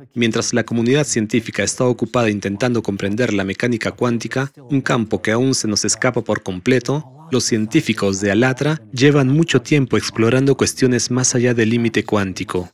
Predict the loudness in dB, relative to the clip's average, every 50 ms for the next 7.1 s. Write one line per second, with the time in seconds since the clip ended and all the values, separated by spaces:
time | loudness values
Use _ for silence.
0 | _ -4 -4 -2 2 2 2 2 4 2 2 2 0 0 2 2 2 2 2 0
1 | -2 -2 -4 -6 -4 0 2 4 4 4 2 0 0 -2 -2 0 2 0 0 2
2 | 0 0 0 -2 -2 -2 -2 -2 -2 -2 -2 0 -2 -2 0 0 0 0 0 0
3 | 0 0 0 0 -2 -4 -4 -4 -4 -4 0 2 2 2 4 2 2 0 -2 -2
4 | -4 -4 -4 -2 -2 -2 -2 -2 -2 -4 -4 -2 -2 -4 -2 0 -2 -2 -2 -4
5 | -2 0 0 2 2 0 0 -2 -2 -4 -4 -2 -2 -2 -2 0 -2 -2 0 2
6 | 2 2 2 0 -2 -4 -6 -4 -4 -4 -4 -4 -4 -4 -2 -4 -4 -6 -8 -10
7 | -10 -12